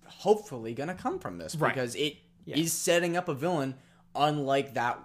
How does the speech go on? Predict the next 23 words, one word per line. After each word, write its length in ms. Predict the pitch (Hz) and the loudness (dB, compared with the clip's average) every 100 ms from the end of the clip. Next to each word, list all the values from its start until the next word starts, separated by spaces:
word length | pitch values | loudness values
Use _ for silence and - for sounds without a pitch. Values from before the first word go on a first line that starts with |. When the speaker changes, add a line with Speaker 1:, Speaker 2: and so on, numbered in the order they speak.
| 113 | -14
Speaker 1:
which 520 | 117 120 127 - - | -12 -6 -6 -6 -10
we've 300 | 120 113 107 | -8 -8 -6
seen 540 | - - 143 135 123 | -4 -4 -4 -4 -4
before, 1200 | 110 92 - - - - - 123 92 73 60 62 - | -6 -10 -16 -18 -20 -20 -10 -8 -8 -8 -10 -14 -8
or 540 | - 185 170 147 127 - - - - _ _ | -2 6 6 6 0 -8 -20 -20 -20 _ _
not 340 | 107 123 120 - | -4 -2 -2 -6
since 260 | 110 101 | -8 -10
Blackguard. 600 | - 104 82 - 64 - - | -10 -8 -10 -14 -18 -20 -16
Speaker 2:
Yeah, 400 | 226 247 220 165 | 0 2 4 4
Speaker 1:
If, 240 | 196 - - | 4 4 2
Speaker 2:
I, 20 | |
Speaker 1:
if 200 | 214 214 | 4 6
that's 280 | 185 170 - | 6 4 4
Speaker 2:
I 40 | |
Speaker 1:
what 120 | 160 143 | 2 2
it's 180 | 185 | 2
Speaker 2:
forget. 160 | 180 - | 0 -2
Speaker 1:
trying 340 | - 139 113 98 | -4 -4 -4 -4
to 60 | |
Speaker 2:
Green 220 | 226 294 | -2 -2
Speaker 1:
be. 60 | 285 | 0
Speaker 2:
Ring 280 | 233 170 139 | -2 -2 -6
had 260 | 127 127 | -8 -8